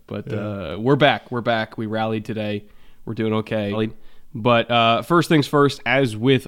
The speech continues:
Speaker 1: all team recap episodes, we're doing a, a little twenty twenty-one recap, set the stage for everything that's happened since January slash February.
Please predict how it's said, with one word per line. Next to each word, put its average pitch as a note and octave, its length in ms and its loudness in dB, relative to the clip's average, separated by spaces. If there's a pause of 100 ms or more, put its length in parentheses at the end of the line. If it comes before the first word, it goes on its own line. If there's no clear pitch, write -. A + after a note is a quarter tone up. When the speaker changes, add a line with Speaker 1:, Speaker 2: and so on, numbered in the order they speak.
Speaker 1:
all B2 580 2 (100)
team A#2+ 380 0
recap A2+ 640 -2 (100)
episodes, A2 540 0
we're A2 180 -2
doing A2 260 0
a, G#2+ 380 -2
a A#2 60 -4
little F#3+ 200 2
twenty D#3+ 340 2
twenty-one A#2+ 540 0
recap, A2+ 420 0
set B2 180 -6
the A#2+ 80 -10
stage A2 360 -2
for - 160 -12
everything G#2+ 300 -2
that's G2+ 160 -6
happened G2+ 460 -6
since - 580 -4 (460)
January G#2 880 -2 (100)
slash - 440 -8
February. G2+ 680 -4